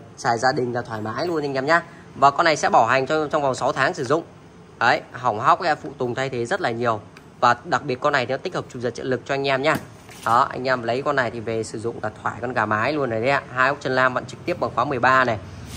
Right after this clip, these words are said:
Lấy thì sẽ theo kèm cho anh em là vỏ bao lam và bộ đồ nghề nhá. Bộ đồ nghề bao gồm là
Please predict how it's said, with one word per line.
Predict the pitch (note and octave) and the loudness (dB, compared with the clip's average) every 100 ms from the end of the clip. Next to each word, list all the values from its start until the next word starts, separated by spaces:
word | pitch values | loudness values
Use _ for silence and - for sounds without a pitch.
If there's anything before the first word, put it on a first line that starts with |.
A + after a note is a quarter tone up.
| - | -6
Lấy | A#2+ B2 | 0 2
thì | F3 D3 | 0 -2
sẽ | F3 | 0
theo | F3 D#3+ | 0 0
kèm | C#3+ B2+ B2+ | 2 2 2
cho | D3 | 2
anh | C#3+ D3 D3 | 0 0 2
em | D3 D3 | 2 4
là | C3 B2 | 2 4
vỏ | A#2+ G#2+ | 2 4
bao | B2+ C#3+ | 6 6
lam | D3 D3 C#3+ | 4 4 2
và | |
bộ | B2+ D3 D#3 | 0 -2 -2
đồ | |
nghề | C3 C3 C3 C3 | 0 0 0 2
nhá. | D#3 | 0
Bộ | - D3 | 0 -4
đồ | B2+ B2 | -4 -2
nghề | B2+ | -2
bao | B2+ C#3+ | 2 2
gồm | C3 C3+ B2+ | 2 0 2
là | B2+ B2+ | 2 2